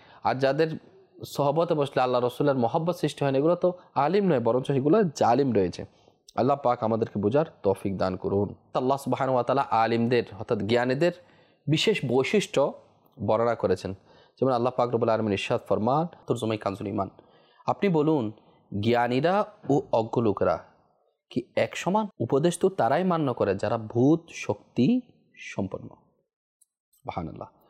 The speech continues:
উক্ত আয়াতের তাফসীর সিরাতুল জিনানে এই আয়াত দ্বারা এলেম ও আলিমের ফজিলত সম্পর্কে জানা যায়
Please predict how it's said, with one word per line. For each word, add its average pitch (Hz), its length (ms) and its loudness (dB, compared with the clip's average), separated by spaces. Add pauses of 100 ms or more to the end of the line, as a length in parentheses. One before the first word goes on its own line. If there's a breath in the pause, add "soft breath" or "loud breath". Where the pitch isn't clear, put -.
(380 soft breath)
উক্ত - 200 -6 (100)
আয়াতের 147 380 0
তাফসীর 165 440 0
সিরাতুল 139 480 0
জিনানে 123 600 0
এই 135 140 4
আয়াত 120 240 2
দ্বারা 147 420 -2
এলেম 147 340 2
ও - 200 0
আলিমের 120 420 2
ফজিলত 127 520 0
সম্পর্কে 110 500 -4
জানা 98 300 0
যায় 113 280 2